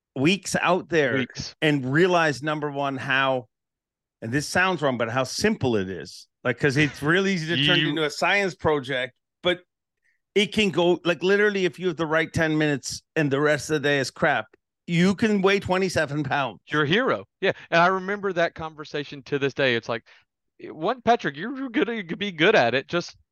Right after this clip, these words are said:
Speaker 2: fish. It's simpler than we think. And I'd always overcomplicate it. Always. You just trying to look, you put a Southern mentality on it. Like, "Oh, they're in this creek, they're transitioning back." It's like, no, just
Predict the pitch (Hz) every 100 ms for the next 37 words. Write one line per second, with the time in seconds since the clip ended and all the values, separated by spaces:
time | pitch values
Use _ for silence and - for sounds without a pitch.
0 | _ 175 208 120 - 135 - 175 190 196
1 | 160 156 135 175 190 151 120 - - -
2 | 147 - 156 170 160 139 147 123 - 123
3 | 117 113 104 101 - _ 123 127 104 101
4 | 98 131 120 123 - _ _ _ _ -
5 | 147 143 131 147 - _ _ _ 165 151
6 | - 214 165 - - 165 160 147 127 113
7 | 120 117 104 104 104 104 113 131 143 139
8 | 131 135 131 127 - 143 131 135 - 143
9 | 127 135 143 131 131 127 120 117 120 120
10 | 120 160 -